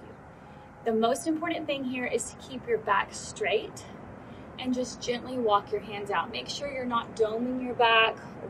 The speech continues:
crunching your neck, okay? You don't want that. Gently walk yourself out to a place that's comfortable for you.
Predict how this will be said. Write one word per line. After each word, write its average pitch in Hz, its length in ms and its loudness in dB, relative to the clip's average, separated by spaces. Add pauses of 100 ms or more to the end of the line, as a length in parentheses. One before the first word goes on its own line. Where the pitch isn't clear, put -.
(120)
crunching 247 440 -2
your 247 120 -2
neck, 233 420 -2 (840)
okay? 220 380 2 (360)
You 233 60 -6
don't 233 200 -2
want - 260 -4
that. - 220 0 (1400)
Gently 277 580 -8 (640)
walk 220 340 10
yourself 311 440 -2
out 233 280 6 (760)
to 285 160 -2
a 277 40 0
place 214 340 10
that's 214 200 -4
comfortable 226 520 2
for - 180 2
you. 403 400 8